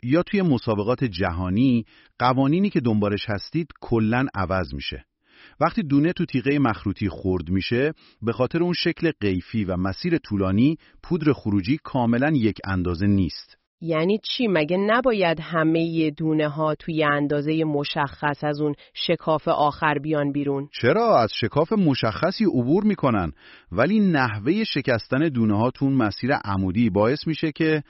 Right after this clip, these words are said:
Speaker 1: در کنار ذرات اصلی همیشه یه مقداری گرد و غبار بسیار ریز هم تولید بشه که باریستاها بهش می‌گن ذرات ریز یا خاکه.
Speaker 2: آها،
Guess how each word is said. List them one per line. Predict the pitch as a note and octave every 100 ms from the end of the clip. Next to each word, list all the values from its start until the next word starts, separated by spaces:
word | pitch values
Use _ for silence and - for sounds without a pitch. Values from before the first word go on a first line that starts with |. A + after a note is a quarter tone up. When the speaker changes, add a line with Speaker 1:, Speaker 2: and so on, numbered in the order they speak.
| - - -
Speaker 1:
در | A2 G#2+
کنار | - A2+ A#2+ F3
ذرات | E3+ B2 G#2+ C#3 -
اصلی | - G2+ - C3 A#2+
همیشه | F#2 C3+ D#3+ E3 - G3+
یه | G3+
مقداری | E3+ B2 A2 C3+ C3+
گرد | A#2 G#2+ G2+
و |
غبار | G#2 G#2+ A#2
بسیار | G2 F#2 A#2+ C3
ریز | A#2+ C#3+ C3+
هم | B2+ C3+ C3 _ _ _
تولید | - G#2+ B2+ -
بشه | F#2+ - E2+
که | F#2 E2 C#2+ _ _ -
باریستاها | G#2 G2+ - G#2 A#2+
بهش | A#2 A2 B2 -
می‌گن | G#2 A2+
ذرات | G#2 F2+ F#2+ F2 A#2+ -
ریز | A2 F#2+ A2+ F2+
یا | F#2 F2+
خاکه. | F2+ F#2 E2+ C#3 G#2+ - _ _ -
Speaker 2:
آها، | F#3+ G3 F#3 G3 G#3+ G3 F3 D3 B2